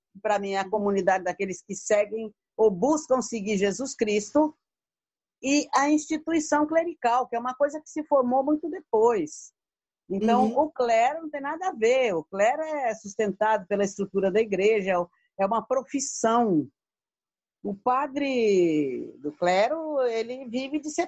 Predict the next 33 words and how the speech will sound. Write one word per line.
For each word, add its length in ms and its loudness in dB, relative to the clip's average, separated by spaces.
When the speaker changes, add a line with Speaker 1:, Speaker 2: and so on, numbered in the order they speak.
Speaker 1:
padre. 880 -4
E 320 -4
é, 440 -2
ele 120 -2
faz 260 -2
isso 300 -8
só 500 -2
o 120 -8
dia 120 -12
inteiro. 380 -8
Claro, 260 0
antigamente 600 -4
não 100 -2
era 160 0
assim. 280 0
Tinha 200 -2
muitos 280 -4
que 120 -4
faziam 380 0
muitas 300 -2
outras 280 0
coisas, 300 -2
trabalhavam 600 2
com 240 -20
todo 200 -10
mundo. 220 -12
Mas 260 0
Speaker 2:
Sim. 60 2
Speaker 1:
hoje 340 4
é 220 2
um 320 2
emprego 680 2
também. 440 -4